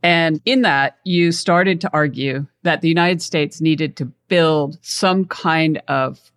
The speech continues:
government, private, public partnership thing that was able to kind of look into the future and ask these complicated questions.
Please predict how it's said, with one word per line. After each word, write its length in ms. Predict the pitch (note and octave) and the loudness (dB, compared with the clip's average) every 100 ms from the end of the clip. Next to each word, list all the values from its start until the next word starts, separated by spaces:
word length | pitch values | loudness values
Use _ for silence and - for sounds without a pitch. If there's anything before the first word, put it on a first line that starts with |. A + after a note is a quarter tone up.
| _ | _
government, 600 | F#3+ F3+ F3+ F3 E3+ D3+ - _ | -2 0 0 0 0 -2 -10 _
private, 760 | - F#3+ E3 D#3+ D#3 D3+ C#3 _ _ | -6 0 2 0 0 -2 -4 _ _
public 600 | - E3 D3+ D#3 C3+ - _ _ | -4 -2 0 -2 -2 -6 _ _
partnership 760 | D4+ F#3 E3+ D#3+ - D3+ - _ | 0 0 0 -2 -2 -4 -4 _
thing 560 | _ A3 F3 E3 D#3 D#3 - _ _ | _ 0 2 2 2 -2 -8 _ _
that 160 | E3 | -2
was 180 | F3 E3 - | 0 -2 0
able 320 | E3+ E3+ D#3+ | 0 2 0
to 160 | E3 D#3+ | -2 -6
kind 360 | - D#3 D3+ | -2 0 2
of 300 | D3 C3+ - _ _ _ | 0 -4 -10 _ _ _
look 360 | D#3 F3 F3 - | 0 2 2 0
into 320 | E3+ D#3 D#3 | 0 0 -2
the 100 | C#3+ | -4
future 500 | - D3+ C#3+ C#3+ C#3 - | -2 -2 -2 -4 -4 -2
and 240 | C#3+ C#3+ - | -2 -2 -2
ask 380 | C#3+ D3 C#3+ - | -2 -2 -4 -6
these 420 | C#3+ C#3+ C3+ C#3 | -2 -2 -2 -10
complicated 840 | - D#3 D3 D#3 C#3 C#3 C#3 C3 | -6 -2 -2 -4 -6 -6 -6 -10
questions. 720 | - - - - - E3+ - | -10 -10 -10 -14 -12 -14 -16